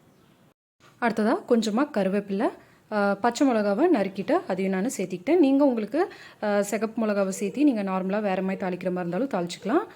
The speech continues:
கூடவே பாத்தீங்கன்னா கொஞ்சமா பெரிய வெங்காயத்தை பொடியா நறுக்கிட்டு அதையும் சேர்த்திக்கிட்டேன். இப்போ இது எல்லாத்தையுமே நல்லா வதக்கிக்கலாம்.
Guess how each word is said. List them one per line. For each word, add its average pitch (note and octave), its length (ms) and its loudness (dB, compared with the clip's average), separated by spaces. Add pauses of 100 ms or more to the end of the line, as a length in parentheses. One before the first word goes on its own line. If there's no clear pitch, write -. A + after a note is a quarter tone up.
(280)
கூடவே C4+ 300 2
பாத்தீங்கன்னா A3 400 -2
கொஞ்சமா C#4 500 4
பெரிய G3+ 260 -2
வெங்காயத்தை F#3+ 420 -2
பொடியா F#3+ 280 -2
நறுக்கிட்டு F3+ 420 -2 (120)
அதையும் F3+ 300 -2
சேர்த்திக்கிட்டேன். F#3 520 -2 (1000)
இப்போ A#3+ 200 4 (120)
இது G#3+ 140 2
எல்லாத்தையுமே G3+ 520 2
நல்லா G3+ 360 0
வதக்கிக்கலாம். F#3 680 0